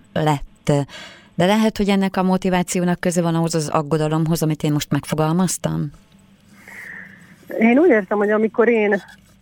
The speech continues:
Speaker 2: ökológus lettem, és erdőökológus lettem, akkor nem ezek voltak még a fő témák.
Speaker 1: Uh-huh.
Speaker 2: Nyolcvanas években jártam az E L T-re.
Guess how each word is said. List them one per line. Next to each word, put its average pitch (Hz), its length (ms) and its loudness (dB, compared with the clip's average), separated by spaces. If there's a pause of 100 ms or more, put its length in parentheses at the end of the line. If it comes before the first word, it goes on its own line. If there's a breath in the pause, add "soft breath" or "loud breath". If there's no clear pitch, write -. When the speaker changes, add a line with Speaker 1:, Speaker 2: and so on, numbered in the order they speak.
(100)
Speaker 2:
ökológus 196 640 0
lettem, 220 340 -2
és 190 140 -6
erdőökológus 190 840 -2
lettem, 196 300 -2
akkor 180 220 0
nem 190 180 4
ezek 170 300 -6
voltak 165 420 -4
még 175 200 0
a 175 80 -4 (120)
fő 170 160 0 (100)
témák. 170 420 2 (100)
Speaker 1:
Uh-huh. 160 300 2
Speaker 2:
Nyolcvanas 175 520 0
években 170 340 2
jártam 170 440 0
az 170 140 0
E 170 180 2
L 185 120 -2
T-re. 196 360 2